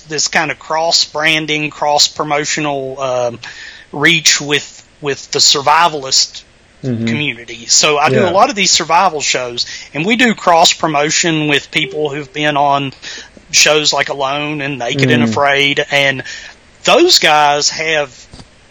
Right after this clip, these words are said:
Speaker 1: things like knives and survival gear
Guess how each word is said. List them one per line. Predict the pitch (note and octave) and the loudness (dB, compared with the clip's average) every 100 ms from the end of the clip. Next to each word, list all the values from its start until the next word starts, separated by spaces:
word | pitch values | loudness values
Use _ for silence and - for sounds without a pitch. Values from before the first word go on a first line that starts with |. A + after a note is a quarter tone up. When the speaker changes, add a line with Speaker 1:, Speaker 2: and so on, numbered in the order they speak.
| _ | _
Speaker 1:
things | D#3 D#3 D3 C#3 | -2 -2 -2 -4
like | C3 C3 | -6 -8
knives | C3+ C#3 C#3+ D3 C#3+ C#3+ C3+ - | -4 -2 0 2 2 2 0 -2
and | C3 | -2
survival | - C#3 C#3+ G#3+ G#3 E3 | -4 2 4 6 4 0
gear | C#3 C3 C3 B2+ | -6 -12 -10 -10